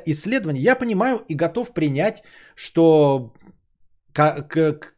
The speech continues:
кажущийся врожденным пессимизм, э, кажущийся, кажущийся проявлением генетики, на самом деле является просто привычкой, продолжением, как ты говоришь, выученной беспомощности. Но,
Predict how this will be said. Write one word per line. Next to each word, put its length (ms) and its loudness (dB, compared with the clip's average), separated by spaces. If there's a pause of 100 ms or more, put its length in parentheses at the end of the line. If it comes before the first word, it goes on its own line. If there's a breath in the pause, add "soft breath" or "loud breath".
кажущийся 760 0
врожденным 720 0
пессимизм, 720 -4 (500 loud breath)
э, 580 -2
кажущийся, 840 -4
кажущийся 1000 -4
проявлением 480 -4
генетики, 580 -6 (300 loud breath)
на 160 0
самом 320 -4
деле 320 2
является 520 -2
просто 320 -2
привычкой, 680 -6 (320)
продолжением, 760 0
как 140 -8
ты 100 -2
говоришь, 360 -2
выученной 460 -10
беспомощности. 880 -12 (1800 soft breath)
Но, 560 0